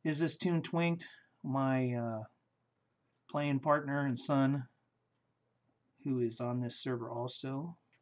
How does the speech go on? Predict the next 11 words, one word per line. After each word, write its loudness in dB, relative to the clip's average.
Let's -20
see -10
if -16
he's, -20
on. -20
nope, -10
he's -8
not -10
on -14
right -18
now. -16